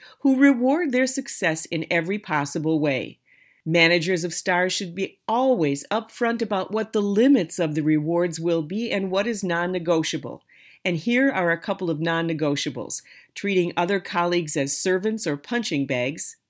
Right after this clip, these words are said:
non-negotiable. Ignoring standards and ethics of the organization,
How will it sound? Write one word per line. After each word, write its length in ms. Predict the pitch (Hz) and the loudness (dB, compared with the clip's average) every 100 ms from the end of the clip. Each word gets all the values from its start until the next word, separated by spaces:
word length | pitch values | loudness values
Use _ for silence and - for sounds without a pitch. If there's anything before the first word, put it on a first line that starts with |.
| - | -4
non-negotiable. 840 | 269 262 254 262 254 160 123 - _ _ - - _ | 0 2 4 2 2 -2 -4 -8 _ _ -20 -20 _
Ignoring 500 | - 185 202 208 196 | -4 0 0 2 0
standards 760 | 196 - 240 226 220 151 135 160 | 0 0 0 0 -2 -2 -2 -4
and 120 | 156 - | -2 0
ethics 460 | 214 - 156 - | 0 0 -4 -4
of 100 | 156 | -2
the 140 | 147 143 | 0 0
organization, 840 | 139 139 135 127 123 117 - - | 0 -2 -4 -4 -4 -6 -8 -12